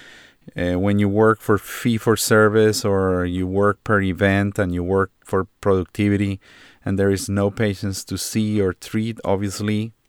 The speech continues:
since we're in the business of healthcare, and there is no business and no customers, there is no money, so no doctor needed.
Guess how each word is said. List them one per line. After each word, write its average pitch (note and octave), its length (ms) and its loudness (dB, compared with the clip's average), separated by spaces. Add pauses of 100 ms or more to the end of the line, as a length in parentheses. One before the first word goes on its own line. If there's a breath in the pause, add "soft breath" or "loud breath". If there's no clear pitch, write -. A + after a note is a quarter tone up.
(140)
since G#2+ 240 -2
we're G2 200 0
in A2 100 2
the G#2 80 0
business A2 460 0
of A2+ 140 -4
healthcare, C3+ 640 4 (1300 soft breath)
and G#2+ 320 0
there G2 140 2
is G2 260 -4
no G#2 320 0
business C3 640 2
and G2+ 160 0
no G#2 160 0
customers, A2+ 1080 -2 (640 soft breath)
there D#2+ 140 -6
is D#2+ 160 -8
no G2 140 -2
money, B2 480 4 (180)
so E2 480 -4 (160)
no E2 200 -4
doctor F2+ 380 0
needed. A2 420 4